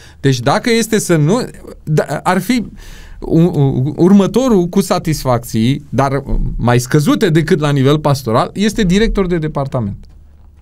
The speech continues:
La, la conferință. De ce? Pentru că acolo ești în contact cu oamenii dintr-o anumită zonă.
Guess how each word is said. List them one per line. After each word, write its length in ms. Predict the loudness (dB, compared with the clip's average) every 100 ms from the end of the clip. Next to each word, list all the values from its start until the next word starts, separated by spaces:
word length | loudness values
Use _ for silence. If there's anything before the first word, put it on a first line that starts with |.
| -20 -20 -8
La, 220 | -2 -2 -2 -6 -2
la 160 | -2
conferință. 580 | 2 2 2 0 -2 -8 -18 -20 -20 -20 -20 -20 -20 -2 2
De 120 | 2
ce? 260 | 2 -4 -6 -20 -20 -20 -20 -20 -20 -2
Pentru 340 | -2 0 -2
că 280 | 0 -2 -2 -12 -20 -18 -18 -2
acolo 800 | -2 -2 -2 2 4 2 0 -6 -20 -20 -4
ești 340 | -2 0 0
în 80 | 0
contact 460 | 0 0 -2 -6
cu 120 | -2 0
oamenii 360 | 2 4 4
dintr-o 380 | 4 4 4 2
anumită 440 | 2 2 2 2
zonă. 420 | 0 2 0 -2